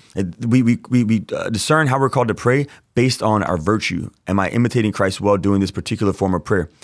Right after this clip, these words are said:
And so stick with whatever you choose. And, uh, so if you're gonna do the rosary, stick with that for three months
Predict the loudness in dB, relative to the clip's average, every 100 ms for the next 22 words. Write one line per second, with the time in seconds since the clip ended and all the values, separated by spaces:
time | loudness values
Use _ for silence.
0 | -20 -18 -6 -2 0 0 0 2 0 2
1 | 2 2 0 0 0 2 2 -2 -4 -4
2 | -2 -2 0 0 2 2 2 2 2 0
3 | -2 0 0 -2 -4 -2 -2 -4 -12